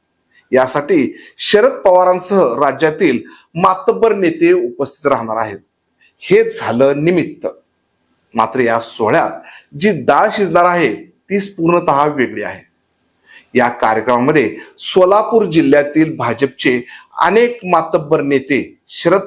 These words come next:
पवारांच्या राष्ट्रवादी पक्षामध्ये प्रवेश करणार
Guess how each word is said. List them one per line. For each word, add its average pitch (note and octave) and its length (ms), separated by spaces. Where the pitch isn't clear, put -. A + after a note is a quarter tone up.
पवारांच्या C#3 580
राष्ट्रवादी F3+ 720
पक्षामध्ये C#3 640
प्रवेश E3 540
करणार C3 260